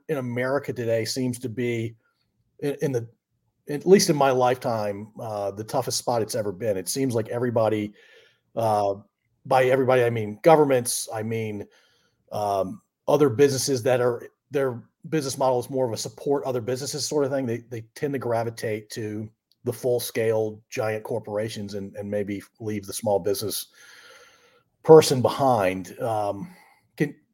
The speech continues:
can you give, share your thoughts on small business in America these days?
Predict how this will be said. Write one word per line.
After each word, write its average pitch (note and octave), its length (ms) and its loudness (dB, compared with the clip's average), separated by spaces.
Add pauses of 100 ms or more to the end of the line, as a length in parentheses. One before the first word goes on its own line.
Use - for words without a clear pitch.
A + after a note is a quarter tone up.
can C#3+ 120 -6
you D3 120 -4
give, D#3+ 260 0
share D3 240 2
your C3+ 140 2
thoughts C3+ 400 0
on B2+ 200 -2
small B2 240 0
business A#2 300 -2
in C3 60 -6
America A#2 340 -4
these A#2 180 -6
days? B2 340 -6